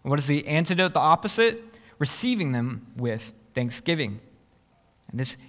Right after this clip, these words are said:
gets at, holiness is not related to food, days, drinks, or anything in creation. Paul makes this clear in Colossians as well. It's not about not eating or eating, right? Holiness doesn't come from those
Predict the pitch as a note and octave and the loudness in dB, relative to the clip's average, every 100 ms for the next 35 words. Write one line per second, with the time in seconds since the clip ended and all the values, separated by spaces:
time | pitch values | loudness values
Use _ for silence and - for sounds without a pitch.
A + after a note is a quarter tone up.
0 | - C#3+ E3+ - - - F#3+ A#3+ C4+ C4 | -4 2 2 2 -4 0 2 4 2 -2
1 | G#3+ E3+ E3+ E3+ G#3+ - G3 F#3 E3 D#3+ | -2 -4 2 6 6 6 2 4 2 0
2 | D#3+ - D#3+ F3 G3+ G#3+ G#3+ - D#3 D3 | -4 -4 0 2 2 0 -2 -8 -2 2
3 | F3 F#3 F#3+ F3+ D3 C#3 F3 G#3+ G#3+ - | 4 6 4 2 -2 0 2 2 0 -2
4 | D3 - F#3+ G#3+ G#3+ G3+ F#3+ - F3 F3 | -2 2 2 2 2 0 -2 -2 0 0
5 | - E3+ E3+ D3+ C3 C3 - - F3 G#3+ | -2 0 0 0 -4 -4 -6 0 2 2
6 | - F3 - E3+ D3+ D#3 D3 C#3+ D3+ C3+ | -2 -6 -2 -2 -2 2 2 0 -4 -6
7 | C3 C3 A#2 C3 C3+ G#2 - - _ _ | -6 -6 -2 0 0 -2 -8 -20 _ _
8 | _ _ - C#3 C#3 D3+ D#3+ E3 D#3+ - | _ _ -12 -6 2 4 6 8 8 6
9 | - D#3+ E3 G3 G#3 G#3+ G#3 F3+ F3 G3+ | -4 8 8 8 6 6 6 4 2 0
10 | D3+ G#2+ C3 D3+ - G3 G#3 G3 G3 F#3 | 0 0 2 2 2 2 2 0 -2 -2
11 | - - G3 F3+ D#3+ D3+ D#3+ D#3 | -2 6 6 6 0 2 2 2